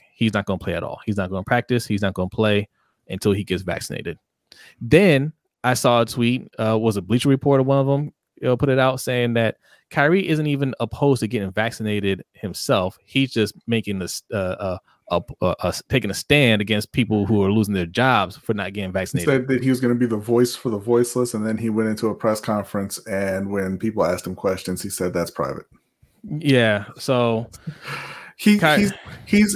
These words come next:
Speaker 2: he's just a child, and he, and he
Speaker 1: Yes.
Speaker 2: just wants attention, and, and it's,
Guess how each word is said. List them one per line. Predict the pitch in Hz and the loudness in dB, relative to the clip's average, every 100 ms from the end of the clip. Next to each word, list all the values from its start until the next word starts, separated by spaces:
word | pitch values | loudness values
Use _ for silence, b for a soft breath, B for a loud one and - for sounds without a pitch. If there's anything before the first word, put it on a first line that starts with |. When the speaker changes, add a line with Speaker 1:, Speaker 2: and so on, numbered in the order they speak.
| - | 2
Speaker 2:
he's | 165 151 | 4 4
just | 185 180 | 2 2
a | 117 | 0
child, | - - 92 87 85 90 b b - | 0 0 0 -2 -6 -8 b b -2
and | 110 | 2
he, | 113 | 4
and | 139 | 6
he | |
Speaker 1:
Yes. | 120 123 123 | 6 4 0
Speaker 2:
just | 127 | 0
wants | 117 120 123 | 0 2 0
attention, | - 95 87 90 85 71 - | -2 -4 -4 -4 -4 -6 -2
and, | 113 113 | 0 2
and | 95 127 123 | 2 2 2
it's, | 123 - | 0 -6